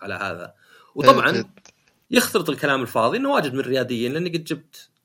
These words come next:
Speaker 1: جهاد العمار يتكلم عنه، يعني، كان بالطرفين،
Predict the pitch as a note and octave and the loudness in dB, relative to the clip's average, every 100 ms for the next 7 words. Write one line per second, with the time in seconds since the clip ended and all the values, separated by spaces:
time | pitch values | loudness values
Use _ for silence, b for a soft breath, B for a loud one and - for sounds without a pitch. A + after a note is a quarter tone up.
0 | _ _ A2 A#2 G2+ F2+ G2+ G#2 F#2+ G2 | _ _ -2 -2 -2 -6 -6 -6 -6 -8
1 | _ _ _ _ - - A2 G2 F2 F2 | _ _ _ _ -20 -8 -6 -4 -8 -12
2 | G2 F#2 - F#2+ G2 G2 G#2+ G2+ G2+ b | -10 -12 -12 -16 -16 -6 -6 -6 -10 b
3 | b b b _ _ _ _ C#3 - D3 | b b b _ _ _ _ -2 4 4
4 | A2+ G#2+ E2 | 4 -2 -4